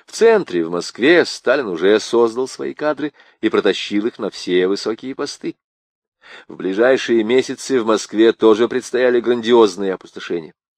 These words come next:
Однако здесь сохранялась видимость непрерывности руководства, поскольку кучка самых высших сталинцев пережила террор, а инструментами власти Сталина были вновь назначены более молодые работники.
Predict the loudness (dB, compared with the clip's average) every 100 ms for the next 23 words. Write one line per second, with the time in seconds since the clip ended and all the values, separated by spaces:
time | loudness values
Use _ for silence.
0 | _ _ _ _ _ _ -8 -6 2 2
1 | 2 0 0 -4 -2 -6 -4 -2 0 -2
2 | -4 -8 -8 -4 -2 -2 -6 -8 -8 -2
3 | 2 4 2 2 -4 -4 -6 -6 -4 -4
4 | -6 -4 -6 -6 -20 _ -4 0 0 0
5 | -8 -8 -8 -2 -2 0 -2 -4 -4 -6
6 | -4 -2 -4 -4 -2 -2 -2 -4 -4 -4
7 | -4 -2 2 4 6 4 0 -4 0 0
8 | -2 -12 -18 -2 2 2 0 -6 -2 0
9 | 0 -2 -2 0 2 2 0 -6 -10 -8
10 | -2 0 0 -2 -6 _ _ _ 0 4
11 | 4 4 4 2 0 0 2 0 -2 -6
12 | -4 -2 0 0 0 -2 -2 -2 -2 -4
13 | _ -20